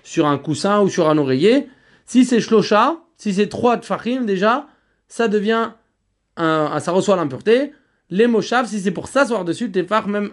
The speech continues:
l'équivalent d'un tefar. Les achiza, si c'est pour attraper, on va voir tout de suite, kol shehu, même un tout petit peu. Maïla achiza, dit Agmara, c'est quoi pour attraper ? C'est quoi qu'il utilise ce tissu pour attraper ? Amar Resh Lakish, Amar Rabbi Yannai, dit Resh Lakish, Rabbi Yannai, sheken omed le navla. Comme par exemple, un,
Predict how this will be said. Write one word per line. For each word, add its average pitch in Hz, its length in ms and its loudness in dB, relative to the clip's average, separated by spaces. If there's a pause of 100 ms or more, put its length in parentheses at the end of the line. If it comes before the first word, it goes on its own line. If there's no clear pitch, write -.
(140)
l'équivalent 185 380 0
d'un 180 160 2
tefar. 123 440 -8 (680)
Les 202 100 4
achiza, 214 480 2
si 214 120 -8
c'est 233 120 0
pour 233 180 -2
attraper, 196 440 0
on 226 60 -2
va 196 80 0
voir 175 140 -2
tout 170 100 -8
de 143 40 -8
suite, 208 220 -6
kol 220 120 -2
shehu, 208 220 -4
même 214 200 -2
un 196 60 -2
tout 196 120 -4
petit 165 180 -8
peu. 123 280 -6 (440)
Maïla 214 300 2
achiza, 202 260 -4
dit 196 80 -2
Agmara, 185 280 -2
c'est 170 100 -6
quoi 208 160 -2
pour 185 100 0
attraper ? 165 480 0
C'est 180 80 -6
quoi 185 160 0
qu'il 180 140 -6
utilise 160 340 -6
ce - 120 -4
tissu 156 320 -6
pour 156 140 0
attraper ? 151 500 0 (340)
Amar 156 160 -2
Resh 190 120 0
Lakish, 185 280 -2
Amar 185 160 0
Rabbi 170 160 0
Yannai, 180 240 2
dit 190 80 -2
Resh 185 140 -2
Lakish, 180 200 -6
Rabbi 180 320 0
Yannai, 165 300 2
sheken 202 320 -2
omed 202 400 0
le 185 100 0
navla. 143 460 0 (580)
Comme 214 200 0
par 185 120 -2
exemple, 202 400 -2 (380)
un, 165 540 -2